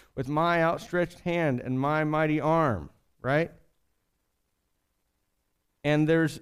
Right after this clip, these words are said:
very much the sense of God's majesty and power and his sovereign control and his raising up and taking down of nations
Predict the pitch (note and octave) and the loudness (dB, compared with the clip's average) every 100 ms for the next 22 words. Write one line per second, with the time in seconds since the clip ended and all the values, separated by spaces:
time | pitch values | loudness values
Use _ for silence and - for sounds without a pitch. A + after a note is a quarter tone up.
0 | - B2+ A#2+ F3 G#3+ G#3+ G3 F#3+ - C#3+ | -18 -20 -4 0 2 2 0 -2 -6 -10
1 | - F#3 F#3 C#3 C#3+ C#3 A2 A#2+ D3+ F#3+ | -2 -2 -2 -2 0 0 0 -2 0 0
2 | G3+ G3 F#3 F3 A2+ G2 - - F#3+ F#3+ | -2 -4 -2 -2 -4 -10 -10 -4 -2 0
3 | F#3+ F#3 - _ _ - B2+ A2+ B2+ A#2+ | 0 -2 -8 _ _ -6 -4 -2 -2 -2
4 | G#2+ - _ - - - F#3+ G3+ G3 F3 | -2 -12 _ -20 -14 -4 0 0 0 -2
5 | E3 D3+ - F3 F3+ F3+ F3 - _ - | -2 -4 -4 -2 -2 -2 -6 -14 _ -6
6 | B2+ A#2+ C#3+ C3+ B2 - - A#2+ B2+ F#3 | -4 0 2 2 2 -4 -16 -8 -2 2
7 | G3+ F3+ F3+ F3 F3 - A#2+ A2+ F3+ F#3 | 2 2 0 0 -2 -4 -6 -4 -4 -2
8 | F#3 D3+ D#3 D#3+ D#3 A#2 A2+ D3 F#3+ F#3 | -4 -2 -2 0 -2 -2 -2 -2 -2 -4
9 | F#3 F3 E3 | -6 -6 -8